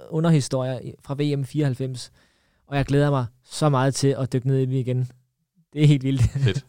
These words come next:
Speaker 2: Er den bestilt?
Speaker 1: <laughs> Den er ikke bestilt endnu, fordi den, den ligger jo på den der,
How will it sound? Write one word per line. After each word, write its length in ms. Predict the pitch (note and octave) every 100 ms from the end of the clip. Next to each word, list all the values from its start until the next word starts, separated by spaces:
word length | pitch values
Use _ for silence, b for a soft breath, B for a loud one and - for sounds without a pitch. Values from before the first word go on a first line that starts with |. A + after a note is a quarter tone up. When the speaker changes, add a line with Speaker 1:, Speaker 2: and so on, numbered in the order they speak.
| A2
Speaker 2:
Er 80 |
den 120 | B2 C3
bestilt? 340 | A#2+ D3 C#3+ - _
Speaker 1:
<laughs> 180 | - _
Den 80 | D#3+
er 40 |
ikke 100 | F3+
bestilt 300 | E3+ C#3+ E3+
endnu, 200 | E3 E3
fordi 320 | D#3 D3 C#3+
den, 240 | C#3 C#3+ C#3
den 160 | C#3+
ligger 160 | C#3 D#3+
jo 60 | C3+
på 100 | C#3
den 200 | C#3 C#3
der, 260 | C#3 C#3